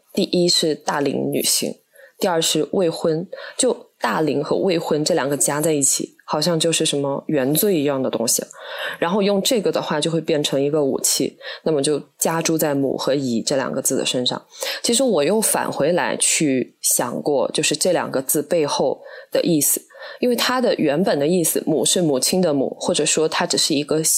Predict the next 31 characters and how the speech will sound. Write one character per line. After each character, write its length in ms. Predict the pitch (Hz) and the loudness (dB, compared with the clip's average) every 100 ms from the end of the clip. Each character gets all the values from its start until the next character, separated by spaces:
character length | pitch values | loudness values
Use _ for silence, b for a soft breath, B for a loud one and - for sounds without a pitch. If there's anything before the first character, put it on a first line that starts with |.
| - - - | 2 0 -2
嗯， 360 | - 147 139 - B B | -2 0 0 -4 B B
性 300 | - - 277 | -2 0 2
的 80 | 196 | 0
分 320 | 180 - 226 | 0 2 2
别， 200 | 226 - - - | 2 0 0 -4
就 80 | |
公 340 | 160 - 214 208 | -4 0 2 2
和 80 | 165 | 2
母 180 | 147 | 0
的 80 | - | -2
分 280 | 151 170 170 | -2 0 0
别。 140 | - - - B B B B | 0 -4 -6 B B B B
但 100 | 277 | 0
是 120 | 254 | 0
它 180 | 233 240 | 0 0
的 60 | 226 | 2
衍 240 | 160 - | 2 2
生 220 | - 208 | 2 2
意， 140 | 220 208 - | 4 2 2
为 120 | 269 | 2
什 140 | 214 | 2
么 120 | 147 | 0
加 260 | 151 - 214 | 0 0 0
诸 140 | 226 | 2
了 100 | 202 | 2
这 120 | 156 262 | 2 2
么 120 | 202 | 2
多 120 | 160 | 2
的 120 | 151 | 2
恶 180 | 151 143 | 2 2
意？ 260 | 131 123 | 2 -2